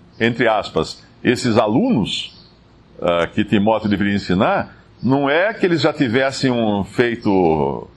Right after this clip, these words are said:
ginásio, colegial, prestado vestibular, tivessem capacidade intelectual para entender essas coisas. Não. O único critério era esse aqui.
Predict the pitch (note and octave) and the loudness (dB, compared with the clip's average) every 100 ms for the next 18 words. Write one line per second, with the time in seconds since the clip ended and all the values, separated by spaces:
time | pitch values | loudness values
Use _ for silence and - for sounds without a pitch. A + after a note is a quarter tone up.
0 | - - E2 A2 A2 C3+ C#3+ G#2+ A2+ A2 | -20 -14 -2 0 2 0 0 0 -2 0
1 | A2+ G#2 E2 G#2+ C3 C3+ G#2 F2 D#2 - | 0 0 2 2 2 2 2 2 0 -2
2 | - - - G#2+ - B2 A2+ G#2+ G#2 A#2+ | -20 -20 -2 -2 2 0 2 0 2 0
3 | G2 F2+ A2 C#3+ A#2+ F2+ C#2+ - - - | 2 2 2 2 0 0 -2 -6 -18 -2
4 | A2 A2+ B2 - A2+ A#2 - A#2 - A2 | 2 2 0 -2 2 0 2 0 2 0
5 | F#2+ B2 A2+ A2 - A2 - - G2+ C3 | 2 0 -2 -2 0 -2 -4 -2 0 2
6 | A#2 D2 - - - - B2 A#2+ B2 A2 | 0 -2 -8 -20 -10 -2 0 2 0 2
7 | G#2+ - F#2+ - G2 F2+ G#2+ F#3+ F#3+ D#2 | 0 0 -2 2 2 2 0 0 0 -4
8 | - - - - - _ - B2 A3 C4 | -6 -20 -20 -20 -20 _ -4 0 0 0
9 | G#3+ F#3+ D3+ E3 F#3+ G3 F3+ D#3+ E3 - | 0 0 2 2 2 2 2 0 -2 0
10 | C3 - B2+ F#2+ | -2 0 0 0